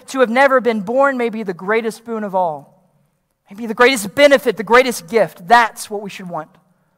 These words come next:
Friedrich Nietzsche, the same, uh, type of philosopher in Germany, says the same sort of thing in his work, Birth of Tragedy. "That is the best gift. That is the thing we could hope for the most, to avoid life altogether."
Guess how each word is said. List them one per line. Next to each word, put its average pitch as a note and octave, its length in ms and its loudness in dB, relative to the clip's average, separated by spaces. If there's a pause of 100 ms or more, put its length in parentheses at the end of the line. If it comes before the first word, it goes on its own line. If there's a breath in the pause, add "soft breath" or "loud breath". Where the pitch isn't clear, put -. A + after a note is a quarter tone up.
(320)
Friedrich B3 400 2
Nietzsche, B3+ 260 -6
the G#3+ 120 -6
same, B3+ 320 0 (280 loud breath)
uh, G#3 140 6
type B3+ 360 4
of B3 100 0
philosopher A#3 500 2
in G#3+ 160 -4
Germany, A3 500 -2 (600)
says B3 300 2
the A#3+ 100 -8
same C4+ 320 -2
sort C4+ 200 -4
of A3+ 60 -6
thing B3 260 -4
in A#3 60 -6
his G#3+ 140 -10
work, B3 240 -2
Birth A3+ 200 0
of G#3+ 80 -12
Tragedy. F#3 680 0 (640)
"That B3 240 10
is A#3 140 6
the A#3+ 80 2
best A#3 300 4
gift. B3 220 2
That A#3 180 8
is G#3 80 -12
the A#3+ 80 -6
thing A3+ 220 -8
we A3+ 100 -8
could G#3 100 -6
hope G#3+ 180 -6
for G3+ 200 -8
the G3 60 -14
most, F3 520 -10 (380)
to G#3+ 120 -6
avoid G#3 380 2
life G3 300 4 (180)
altogether." F3+ 1040 2